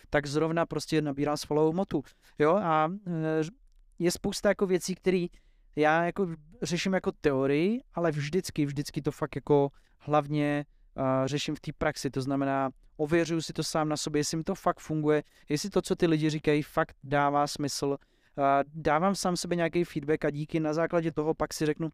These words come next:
tyjo, to byla vlastně úplná blbost třeba, jo, to, co mi tam říkají. Takže jsem tady hlavně touhle epizodou chtěl říct, ať hlavně jste těma, kdo jdou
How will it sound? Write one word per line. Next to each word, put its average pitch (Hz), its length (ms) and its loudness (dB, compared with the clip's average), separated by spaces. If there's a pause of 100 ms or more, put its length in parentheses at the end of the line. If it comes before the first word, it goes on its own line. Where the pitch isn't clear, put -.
(400)
tyjo, 170 160 4
to 185 100 0
byla 180 160 4
vlastně 170 460 0
úplná 160 400 2
blbost 131 480 -4
třeba, 120 320 -2
jo, 123 180 2
to, 147 120 -4
co - 200 -6
mi 135 100 -2
tam 127 160 0
říkají. 110 260 -6 (840)
Takže 143 260 0
jsem 196 280 2 (380)
tady 160 180 4
hlavně 175 280 2
touhle 180 300 2
epizodou 175 380 0
chtěl 175 220 2
říct, 175 240 -2
ať 156 140 -4
hlavně 160 640 0 (300)
jste - 380 0
těma, 160 680 0 (800)
kdo 139 360 2
jdou 160 460 4